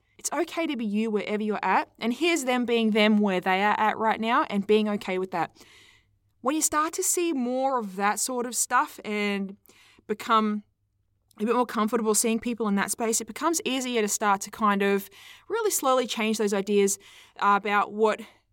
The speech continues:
what has been fed to us for so long, because it's just not the whole truth. And that is a great place to start. You don't,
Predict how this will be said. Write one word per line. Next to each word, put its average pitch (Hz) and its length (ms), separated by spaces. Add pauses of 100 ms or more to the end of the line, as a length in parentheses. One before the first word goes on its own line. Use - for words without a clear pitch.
(440)
what 277 220
has 277 180 (640)
been 269 160
fed 220 240
to 220 120
us 202 140
for - 80
so 196 220
long, 185 200
because 233 320
it's 226 160
just 269 200
not 247 160
the 202 80
whole 196 180
truth. - 400 (500)
And 233 140
that 294 80
is 339 100
a 370 40
great 233 280
place 226 260
to 214 100
start. 185 360
You 196 80
don't, 208 300